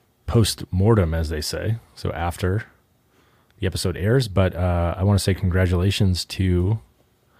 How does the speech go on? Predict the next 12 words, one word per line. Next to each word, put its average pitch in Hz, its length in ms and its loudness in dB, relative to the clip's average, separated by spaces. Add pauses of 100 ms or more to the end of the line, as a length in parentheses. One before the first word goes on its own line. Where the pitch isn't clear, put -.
(500)
Steve 117 680 0 (120)
States. - 760 -4 (920)
So 87 200 -2
we 92 320 2
have 90 160 2
been 85 180 2
running 113 460 4 (300)
the 98 60 -6
T - 160 -4
M 92 80 0
N 87 140 2
T 87 400 -2